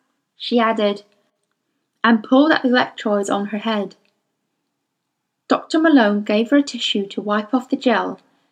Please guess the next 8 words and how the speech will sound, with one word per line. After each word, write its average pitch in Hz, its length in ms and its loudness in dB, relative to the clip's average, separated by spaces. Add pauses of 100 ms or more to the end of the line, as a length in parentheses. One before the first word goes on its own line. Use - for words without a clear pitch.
(220)
and 208 180 -4
folded 226 320 2
up - 160 -6
the 247 80 0
wires. 185 640 -4 (1200)
"So - 180 0
you're 392 360 4
going?" 240 320 2